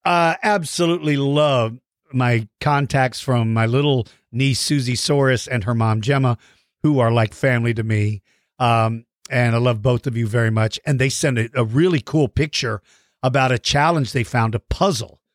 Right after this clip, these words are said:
which this is, this is cool. I like that. I like that very much. Uh, and, and you know what, Gemma, you are allowed to add the link.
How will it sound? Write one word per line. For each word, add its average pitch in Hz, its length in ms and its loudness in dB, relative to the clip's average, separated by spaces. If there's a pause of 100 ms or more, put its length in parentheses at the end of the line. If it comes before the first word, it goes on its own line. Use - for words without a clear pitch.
(420)
which 131 200 -2
this 165 300 0
is, 98 200 -6
this 143 300 -2
is 123 140 -10
cool. 117 360 -4
I 156 120 2
like 123 340 0
that. 82 200 -20 (960)
I 151 80 2
like 143 300 0
that 113 180 -2
very 110 320 0
much. 104 480 -6 (520)
Uh, 165 240 2
and, 185 280 0
and 185 140 2
you 226 80 2
know 240 120 2
what, 226 240 -2 (240)
Gemma, 190 340 -2
you 208 540 0
are 185 200 2
allowed 147 680 -2 (340)
to 143 240 -4
add 135 560 2
the 123 180 -2
link. 120 420 -2